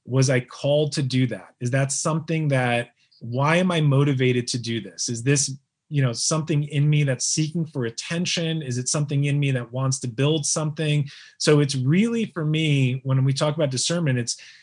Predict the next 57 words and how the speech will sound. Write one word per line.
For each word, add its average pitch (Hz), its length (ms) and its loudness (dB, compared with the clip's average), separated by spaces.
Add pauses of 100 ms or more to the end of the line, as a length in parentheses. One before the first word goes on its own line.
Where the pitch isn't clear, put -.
(100)
examining 151 560 2
our 165 80 -2
motives 143 500 2
and 123 200 0
what 156 200 -2
is 190 160 -4
the 180 100 -6
Lord 139 360 -2
placed 143 400 -2
within 135 280 0
us 117 200 -4
that 120 140 -4
he's 110 120 -4
calling 151 540 -2
us - 180 -6
to? 98 200 -10 (100)
'Cause 143 160 2
we 170 120 6
can 220 120 2
do 196 160 4
a - 20 2
lot 143 260 2
of 135 120 -2
things. - 480 -12 (260)
You 135 80 -2
know, 117 220 2
we're 156 300 2
capable. 143 840 -4
We 127 160 0
can 175 200 0
do 156 180 2
a - 20 2
lot, 123 320 -2
especially 156 480 0
your 165 260 0
audience 147 440 2
here. 107 300 -6 (380)
You're 139 200 4
here 190 320 4
and 175 100 2
you're 147 120 2
listening 185 380 2
to 151 100 -2
this. 135 200 2
So 156 80 2
you're 151 200 4
already 226 340 4
into 202 200 2
development 147 560 4
to 131 60 -2
some 139 220 2
degree 117 320 -2
'cause 131 200 0
you're 143 100 2
letting 175 260 2
Coach 160 320 -2
Tam 147 400 2